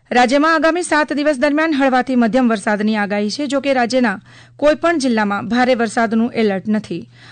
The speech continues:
હવામાન વિભાગના જણાવ્યા અનુસાર મોન્સૂન ટ્રફ તેની સામાન્ય સ્થિતિથી ઉત્તર તરફ પસાર થઈ રહ્યો છે, જેના કારણે રાજ્યમાં છૂટાછવાયા વરસાદની સંભાવના છે. આવતીકાલે ઉત્તર, મધ્ય પૂર્વ અને દક્ષિણ ગુજરાતમાં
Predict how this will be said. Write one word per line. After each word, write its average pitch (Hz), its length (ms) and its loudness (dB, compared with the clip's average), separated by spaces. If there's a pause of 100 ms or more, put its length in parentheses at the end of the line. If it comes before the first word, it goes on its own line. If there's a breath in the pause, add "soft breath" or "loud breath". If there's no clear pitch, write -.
હવામાન 240 400 4
વિભાગના 254 400 2
જણાવ્યા 277 400 0
અનુસાર 285 360 -2
મોન્સૂન 226 460 0
ટ્રફ 240 240 -4
તેની 208 240 -2
સામાન્ય 208 400 -2
સ્થિતિથી 226 600 -6 (260 loud breath)
ઉત્તર 262 300 0
તરફ 208 240 -4
પસાર 214 280 -4
થઈ 208 220 -4
રહ્યો 208 160 -2
છે, 285 140 -6
જેના 254 260 0
કારણે 262 300 0
રાજ્યમાં 233 520 0 (380 soft breath)
છૂટાછવાયા 294 580 0
વરસાદની 214 540 -2
સંભાવના 208 520 -2
છે. - 320 -8 (320 soft breath)
આવતીકાલે 233 500 0
ઉત્તર, 254 400 -2
મધ્ય 226 280 0
પૂર્વ 220 320 -2
અને 196 240 -6
દક્ષિણ 214 360 -2
ગુજરાતમાં 220 600 -2